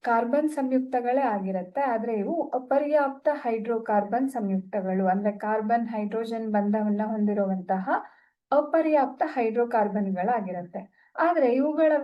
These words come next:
ಒಂದು ವಿಶೇಷತೆ ಏನು ಅಂತ ಅಂದ್ರೆ ಎರಡು ಕಾರ್ಬನ್ ಪರಮಾಣುವಿನ ಮಧ್ಯ ತ್ರಿಬಂಧವನ್ನ ಹೊಂದಿರುವಂತಹ ಅಪರ್ಯಾಪ್ತ ಹೈಡ್ರೋಕಾರ್ಬನ್‌ಗಳನ್ನ ನಾವು,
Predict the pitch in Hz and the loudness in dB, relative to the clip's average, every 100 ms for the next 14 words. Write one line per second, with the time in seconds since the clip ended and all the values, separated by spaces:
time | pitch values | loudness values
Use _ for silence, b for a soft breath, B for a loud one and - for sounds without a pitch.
0 | - _ _ 240 233 226 214 208 196 190 | -4 _ _ -4 -2 0 2 2 2 0
1 | 208 220 294 311 311 294 277 240 240 247 | -4 -2 0 0 2 0 2 2 2 2
2 | 233 208 196 196 185 180 320 262 262 - | 0 -2 0 0 0 2 2 2 0 -10
3 | _ _ - 247 277 320 339 339 262 254 | _ _ 0 4 4 2 -2 0 2 2
4 | 269 254 285 285 - _ _ _ _ 247 | 2 0 0 -4 -12 _ _ _ _ 2
5 | 254 262 269 269 269 254 233 214 214 202 | 4 4 2 2 0 -2 -2 -2 -4 -4
6 | - 220 269 349 - _ _ - 277 269 | -6 -4 -4 -6 -14 _ _ -6 -2 4
7 | 311 339 330 339 320 294 302 285 269 254 | 4 4 2 4 4 2 0 2 0 0
8 | 254 240 226 214 214 214 294 330 - 233 | 2 2 2 0 -2 -2 -2 -2 -2 0
9 | 262 269 269 262 262 262 254 226 208 233 | 0 2 2 2 0 -2 0 -2 0 -2
10 | 240 226 202 202 202 190 175 170 254 269 | 0 0 0 -2 -2 -2 -4 -2 0 2
11 | 208 185 294 415 | 2 0 -2 -4